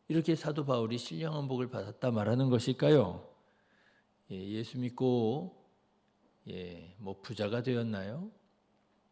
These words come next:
예수 믿고 성공했나요? 예수 믿고 건강해졌나요? 네, 그런 복도 받을 수 있습니다. 받아야 됩니다.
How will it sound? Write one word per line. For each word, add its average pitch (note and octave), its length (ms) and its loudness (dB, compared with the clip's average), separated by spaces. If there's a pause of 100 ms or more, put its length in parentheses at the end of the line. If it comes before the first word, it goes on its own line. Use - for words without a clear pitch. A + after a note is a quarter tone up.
(680)
예수 G#2 260 -6
믿고 A#2+ 300 -2
성공했나요? C#3+ 1040 -4 (800)
예수 G#2 260 -6
믿고 A#2 360 -4
건강해졌나요? A#2 1200 -4 (1080)
네, E3+ 120 2
그런 E3 340 0
복도 C#3 640 0 (200)
받을 D3+ 380 2
수 F3+ 460 0
있습니다. C3+ 720 -2 (640)
받아야 G3 400 8
됩니다. F#2+ 580 -4